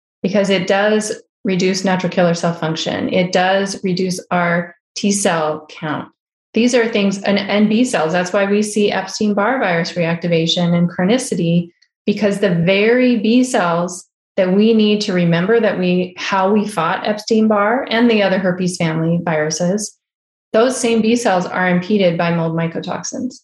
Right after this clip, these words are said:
So you have to relearn every time you're introduced again to another herpes virus, which is gonna be herpes simplex, you know, the cold sore virus. It's gonna be Epstein-Barr. It's going to be chickenpox, shingles. We see a lot of shingles reactivation in mold sick patients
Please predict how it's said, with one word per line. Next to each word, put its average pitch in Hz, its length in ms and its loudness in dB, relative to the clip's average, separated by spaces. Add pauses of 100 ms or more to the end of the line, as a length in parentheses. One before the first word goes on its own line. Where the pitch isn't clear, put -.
(340)
So - 140 0
you 226 180 4
have 233 280 -4
to 196 520 0 (300)
relearn 226 840 2
every 233 200 0
time 302 260 2
you're 320 200 4
introduced 311 460 0
again 185 340 2
to 202 120 -4
another 196 300 2
herpes 254 320 2
virus, 170 640 -2 (200)
which 196 120 0
is 190 100 2
gonna 196 220 0
be 185 100 0
herpes 190 380 -2
simplex, 185 480 0
you 175 60 0
know, 170 80 0
the 165 120 -6
cold 240 240 2
sore 240 160 2
virus. 220 460 0 (400)
It's - 80 -20
gonna 175 200 2
be 160 180 -2
Epstein-Barr. 196 840 0
It's 170 200 -4
going 170 160 0
to 160 60 -2
be 160 140 -6
chickenpox, 220 800 -2
shingles. 214 680 2
We 185 100 -4
see 180 160 -2
a 160 140 2
lot 185 220 0
of 208 80 -2
shingles 202 400 0
reactivation 196 720 0
in 185 140 2
mold 180 200 2
sick - 160 -6
patients 185 520 -2